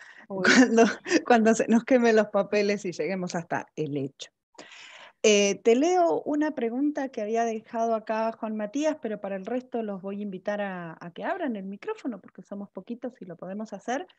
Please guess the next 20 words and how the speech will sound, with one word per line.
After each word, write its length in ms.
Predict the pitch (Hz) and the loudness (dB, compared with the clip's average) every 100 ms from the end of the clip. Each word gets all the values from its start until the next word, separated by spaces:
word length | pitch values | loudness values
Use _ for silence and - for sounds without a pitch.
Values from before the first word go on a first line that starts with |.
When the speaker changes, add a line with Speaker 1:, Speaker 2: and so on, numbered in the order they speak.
| _ _ - _ | _ _ -20 _
Speaker 2:
Y 600 | 262 294 311 320 320 320 | 0 2 4 2 0 -2
Juan 580 | 294 - 302 311 311 302 | -6 -2 0 2 0 -2
preguntaba 800 | 302 262 247 247 240 285 277 277 | 0 0 0 -2 0 0 2 0
hace 380 | - 185 - 175 | -2 -8 -8 -10
un 100 | 165 | -6
rato, 560 | 196 208 202 208 226 - | -2 -2 -2 -4 -4 -6
así 220 | 170 - | -14 -16
que 140 | 156 | -18
quizás 400 | - _ 175 170 | -20 _ -12 -10
fue 160 | - 165 | -8 -8
re-, 160 | 170 _ - | -10 _ -16
respondida, 800 | 170 165 165 170 208 208 220 247 | -16 -14 -12 -6 -4 -2 -2 -4
si 180 | - 214 | -6 -4
el 100 | 202 | -2
indumento 920 | 220 233 233 240 240 240 247 226 - | -4 -2 -2 -2 -2 -2 -2 -4 -6
es 200 | 208 214 | -4 -2
diagnóstico 840 | 220 196 208 285 285 - 151 156 | -2 -2 -2 -2 -2 -6 -8 -6
de 100 | 151 | -6
una 180 | 156 160 | -8 -12
familia. 440 | - - - - | -16 -16 -16 -20